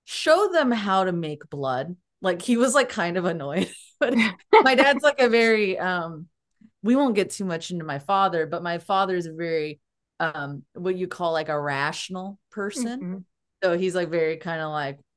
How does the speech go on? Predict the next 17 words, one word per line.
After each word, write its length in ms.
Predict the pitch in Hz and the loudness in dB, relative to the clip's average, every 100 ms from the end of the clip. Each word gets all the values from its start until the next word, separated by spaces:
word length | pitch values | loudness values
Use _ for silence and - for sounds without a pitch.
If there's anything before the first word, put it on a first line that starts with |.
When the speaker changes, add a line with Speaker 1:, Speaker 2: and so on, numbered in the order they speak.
| - | -8
Speaker 1:
"It's 240 | 160 - | -8 -4
not 300 | 190 190 156 | 2 2 2
real. 400 | 165 196 123 117 | -2 -2 -4 -6
Like, 240 | 143 151 | -8 -6
get 160 | 180 165 | -2 0
over 400 | 160 170 196 226 | 0 -2 -2 -6
it." 240 | 269 269 - _ _ _ - | -6 -8 -12 _ _ _ -2
Speaker 2:
Yeah. 120 | 202 | 2
Speaker 1:
So 360 | 220 202 185 - | 4 4 2 -4
my 180 | 196 202 | 0 0
mom 800 | 196 190 208 285 247 185 180 185 - _ _ _ _ _ _ _ _ _ | 2 2 2 2 2 0 -2 -6 -12 _ _ _ _ _ _ _ _ _
went 320 | 220 196 196 | -4 -2 0
into 120 | 214 247 | 2 2
the 100 | 240 | 2
kitchen, 560 | 233 175 - 160 160 | -2 -2 -4 -8 -6
brought 240 | 165 151 170 | 0 2 2
us 300 | 156 170 | 2 0